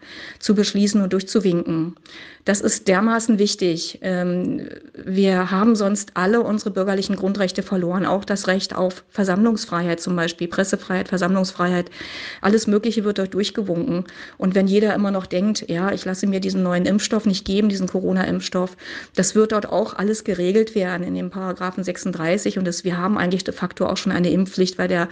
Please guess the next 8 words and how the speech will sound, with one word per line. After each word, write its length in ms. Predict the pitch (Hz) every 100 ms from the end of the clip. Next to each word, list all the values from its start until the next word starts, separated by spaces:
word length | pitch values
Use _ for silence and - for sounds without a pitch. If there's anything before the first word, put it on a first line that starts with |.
| - - -
Arbeitgeber 640 | - 190 208 196 196 190 190
schon, 320 | 190 180 185
äh, 320 | 185 180 185
die 180 | 185 190
Immunität 560 | 190 185 180 - 185
sozusagen, 520 | 185 175 - 190 175 180
einen 80 |
Immunitätspass, 840 | 175 185 180 180 185 - 175 170